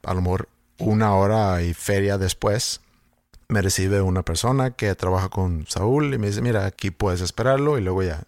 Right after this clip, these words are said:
tienes media hora para entrevistarlo". Y logré a lo mejor una entrevista de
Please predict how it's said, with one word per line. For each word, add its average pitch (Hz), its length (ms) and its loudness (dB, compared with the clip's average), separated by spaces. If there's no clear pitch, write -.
tienes 90 260 -2
media 90 260 -2
hora 87 140 -4
para 90 200 -8
entrevistarlo". 101 640 -6
Y 156 100 -4
logré 131 320 4
a 139 80 6
lo 135 80 2
mejor 113 220 2
una 120 140 2
entrevista 104 420 -2
de 85 240 -2